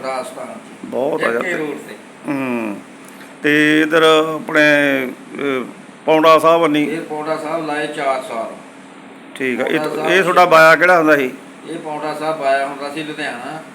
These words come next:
Speaker 2: ਹੂੰ।
Speaker 1: ਸਮਰਾਲਾ, ਖਮਾਣੋਂ, ਮੋਰਿੰਡਾ, ਚੰਡੀਗੜ੍ਹ। ਚੰਡੀਗੜ੍ਹੋਂ ਰਾਮਗੜ੍ਹ, ਰਾਮਗੜ੍ਹੋਂ ਰਾਏਪੁਰ ਰਾਣੀ,
Speaker 2: ਹੂੰ।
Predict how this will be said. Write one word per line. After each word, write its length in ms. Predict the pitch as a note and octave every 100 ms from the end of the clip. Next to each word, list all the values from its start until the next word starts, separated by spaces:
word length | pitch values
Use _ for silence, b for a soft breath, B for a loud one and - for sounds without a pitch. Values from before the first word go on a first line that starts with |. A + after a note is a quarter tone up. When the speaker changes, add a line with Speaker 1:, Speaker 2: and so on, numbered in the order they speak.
| - - - - -
Speaker 2:
ਹੂੰ। 100 | C3+
Speaker 1:
ਸਮਰਾਲਾ, 680 | A#2+ B2+ B2+ B2+ C#3+ D#3+ -
ਖਮਾਣੋਂ, 420 | B2+ - - C#3
ਮੋਰਿੰਡਾ, 540 | D3 C#3+ C3 C3 C#3 C#3
ਚੰਡੀਗੜ੍ਹ। 600 | C#3 C3+ C3 B2+ A#2+ A2+ - - - - - -
ਚੰਡੀਗੜ੍ਹੋਂ 480 | C3+ D3+ D3 D3+ C3+
ਰਾਮਗੜ੍ਹ, 520 | B2+ B2+ C3 D#3 E3 D#3+ - - G#2+
ਰਾਮਗੜ੍ਹੋਂ 540 | A#2 C3 C3 C#3 C#3+ B2+
ਰਾਏਪੁਰ 340 | B2 B2+ C#3
ਰਾਣੀ, 300 | C#3+ D3
Speaker 2:
ਹੂੰ। 100 | D#3